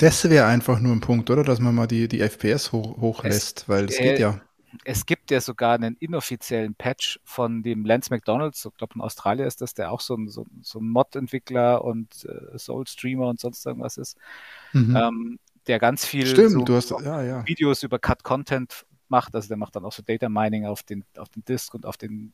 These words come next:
Speaker 2: Beta-Versionen oder sonst irgendwas
Speaker 1: <laughs>
Speaker 2: und findet dann halt Sachen, die halt im Endeffekt dann im Spiel nicht mehr drinnen waren. Und der hat sogar eine, eine, eine, einen Bloodborne sechzig F P S Patch zur Verfügung gestellt.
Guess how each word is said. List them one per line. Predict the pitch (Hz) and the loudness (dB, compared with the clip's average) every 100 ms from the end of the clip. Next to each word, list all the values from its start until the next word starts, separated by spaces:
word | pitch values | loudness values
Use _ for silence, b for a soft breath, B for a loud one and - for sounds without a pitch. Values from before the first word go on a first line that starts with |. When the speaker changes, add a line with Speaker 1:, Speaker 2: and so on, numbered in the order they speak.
| - | -8
Speaker 2:
Beta-Versionen | 123 - 117 110 107 104 117 117 113 107 | -6 0 0 0 -2 -6 -6 -6 -6 -8
oder | 107 | -10
sonst | 104 117 - | -8 -6 -2
irgendwas | 104 92 113 120 | 0 2 2 2
Speaker 1:
<laughs> | |
Speaker 2:
und | 101 113 | 0 -4
findet | 127 123 120 | -4 -4 0
dann | 110 | 0
halt | 101 | 0
Sachen, | 123 120 123 | 0 -2 -2
die | 117 | -2
halt | 113 | -2
im | 113 110 | -4 -4
Endeffekt | 120 117 113 123 - 107 | -4 -2 -4 -10 -12 -10
dann | 104 | -10
im | |
Spiel | 110 - 127 | -10 -8 -6
nicht | 120 - | -6 -4
mehr | 113 | -6
drinnen | 117 139 139 | -4 -6 -4
waren. | 135 139 _ B B B B B B B B B B B B B | -4 -6 _ B B B B B B B B B B B B B
Und | - 131 - _ _ - | 2 2 0 _ _ 4
der | 123 139 | 6 6
hat | 156 _ - - | 0 _ -20 -18
sogar | 139 - 123 | -14 -6 0
eine, | 135 139 | 0 2
eine, | 120 131 127 131 | 0 -4 -6 -6
eine, | 127 127 123 135 123 | -4 -4 -6 -10 -14
einen | 131 | -12
Bloodborne | 120 131 - 127 120 | -4 -4 0 -2 -2
sechzig | - 131 123 - 127 | -4 -6 -6 -6 -6
F | 123 | -4
P | - | 0
S | 127 - | -2 0
Patch | - 113 - - | -2 -2 -2 -6
zur | - | -10
Verfügung | 113 113 139 120 | -10 -6 -4 -4
gestellt. | 101 - 101 92 - | -4 -4 -4 -6 -8